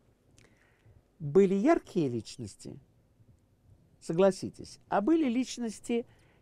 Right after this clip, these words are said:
какие-то забитые, скромные. Это черта характера человека. И есть люди, которые очень боятся, как я уже говорил сегодня, когда на них смотрят.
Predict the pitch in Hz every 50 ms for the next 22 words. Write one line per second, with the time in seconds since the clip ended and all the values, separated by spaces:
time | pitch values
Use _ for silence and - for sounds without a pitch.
0 | _ _ _ - 220 214 - - 254 - 247 226 170 196 226 208 170 165 185 190
1 | 190 - - 185 185 185 - - - - - 160 147 135 135 127 120 123 120 117
2 | - - 165 - 220 - - - 202 - _ - 254 240 208 - - - 175 170
3 | 180 190 190 - - - - - 127 110 - 82 - _ _ _ _ _ - -
4 | - - 90 - - - _ - - - _ _ _ - - - - _ - 139
5 | 135 156 180 160 - - 220 240 202 208 185 - 185 170 - 175 175 180 - -
6 | _ - - 240 254 269 269 269 - - - 170 143 127 135 139 131 127 123 120
7 | 107 107 - - - - - - - - 156 139 - 151 143 147 151 165 165 156
8 | 143 151 151 147 139 135 127 117 127 127 - - 131 104 107 107 101 - - -
9 | _ - - - _ _ - - - 135 139 147 143 143 131 131 151 180 180 -
10 | - - - 110 110 107 101 90 - - - - -